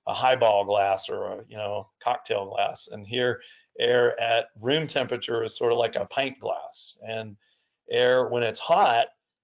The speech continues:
at ninety degrees is, is kinda like a, you know, thirty-two ounce growler here. So we have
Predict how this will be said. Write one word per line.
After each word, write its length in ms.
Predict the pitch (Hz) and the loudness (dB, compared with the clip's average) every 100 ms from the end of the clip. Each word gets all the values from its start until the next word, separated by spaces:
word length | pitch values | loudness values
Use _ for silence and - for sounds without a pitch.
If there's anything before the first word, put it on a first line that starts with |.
| _ | _
at 140 | 110 98 | -12 -4
ninety 320 | 120 147 147 | 0 0 0
degrees 720 | 123 113 143 160 127 117 - 127 | -4 -6 -4 -4 -4 -6 -8 -6
is, 640 | 120 117 107 - - - | -6 -6 -6 -6 -6 -8
is 140 | 113 - | -12 -4
kinda 200 | 127 123 | -2 0
like 220 | 120 113 | 0 0
a, 280 | 117 110 101 | 0 0 -4
you 120 | 123 | -8
know, 140 | 117 107 | -6 -6
thirty-two 440 | 120 135 127 135 | -2 -2 -2 0
ounce 200 | 123 117 | 0 0
growler 540 | - 117 131 104 - - | 2 4 6 4 -4 -12
here. 220 | 104 - | -14 -14
So 300 | - - 113 | -8 -2 0
we 140 | 110 113 | 0 0
have 300 | 127 120 | 2 2